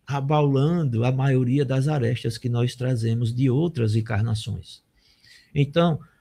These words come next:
muitas vezes é dentro do lar que nós nos reencontramos com, é,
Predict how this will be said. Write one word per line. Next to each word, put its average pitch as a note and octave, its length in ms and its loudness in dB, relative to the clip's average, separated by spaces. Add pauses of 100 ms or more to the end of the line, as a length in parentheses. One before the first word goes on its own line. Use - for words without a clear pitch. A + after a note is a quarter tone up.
(200)
muitas E3 420 4
vezes C3 440 2
é C#3 120 2
dentro F#3+ 360 0
do F3 100 0
lar C3+ 420 0 (280)
que C#3 120 2
nós C3 340 4
nos C#3 220 2
reencontramos D3 1120 2 (400)
com, D3 400 4 (1120)
é, C3 720 2